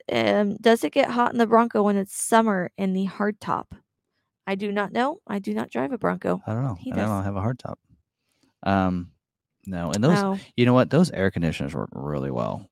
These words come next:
Speaker 2: And so do the heaters. So, like, I've had some people, like, that have Jeeps around here and they saw that we had a soft top. Uh, I know my wife had drove to work at the time, and the person there, like, "Well, you're gonna need a hardtop in the winter.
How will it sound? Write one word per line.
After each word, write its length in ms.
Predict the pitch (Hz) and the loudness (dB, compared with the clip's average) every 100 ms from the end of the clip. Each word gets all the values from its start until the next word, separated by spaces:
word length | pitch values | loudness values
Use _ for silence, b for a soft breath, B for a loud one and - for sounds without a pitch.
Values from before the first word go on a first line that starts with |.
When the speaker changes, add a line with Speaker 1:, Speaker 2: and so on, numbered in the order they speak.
| - | -12
Speaker 2:
And 260 | 90 78 | -10 -10
so 120 | - | -10
do 60 | 123 | -10
the 80 | 104 | -12
heaters. 460 | 92 73 - - - b b | -14 -18 -20 -20 -20 b b
So, 140 | - 87 | -2 2
like, 240 | 90 87 - | 2 0 -2
I've 180 | 110 | 0
had 220 | 117 98 - | 2 0 -2
some 160 | 101 | -4
people, 260 | 98 95 90 | -2 0 0
like, 260 | 82 85 - | 0 -2 -2
that 120 | 71 | -2
have 240 | 95 82 | 0 0
Jeeps 300 | 78 90 85 | 0 -2 0
around 220 | 95 92 | 0 0
here 220 | 92 95 98 | 0 0 0
and 100 | 85 | -2
they 80 | 76 | -2
saw 180 | 95 | 2
that 100 | 87 | 2
we 100 | 82 | 2
had 60 | 85 | -2
a 60 | 76 | -2
soft 320 | - 82 - | 0 -2 0
top. 300 | 85 90 - - - | 2 2 0 -6 -14
Uh, 60 | |
I 140 | 73 92 | -10 -6
know 160 | 87 | -6
my 100 | 85 | -4
wife 280 | 76 73 78 | -2 -4 -6
had 120 | - - | -12 -14
drove 220 | 92 85 | -10 -8
to 80 | 78 | -8
work 260 | 76 82 - | -6 -6 -8
at 80 | - | -14
the 60 | - | -8
time, 300 | 92 95 90 | -4 -2 -4
and 100 | 82 B B B - | -8 B B B -16
the 100 | - | -6
person 260 | 82 - | -6 -4
there, 160 | 87 85 | -6 -4
like, 220 | 85 82 | -4 -4
"Well, 80 | 80 | -2
you're 80 | 98 | 0
gonna 140 | 104 | 0
need 120 | 78 | -2
a 40 | 69 | -4
hardtop 360 | 82 80 - | -4 -4 -8
in 60 | - | -10
the 40 | |
winter. 300 | 62 71 57 | -10 -8 -10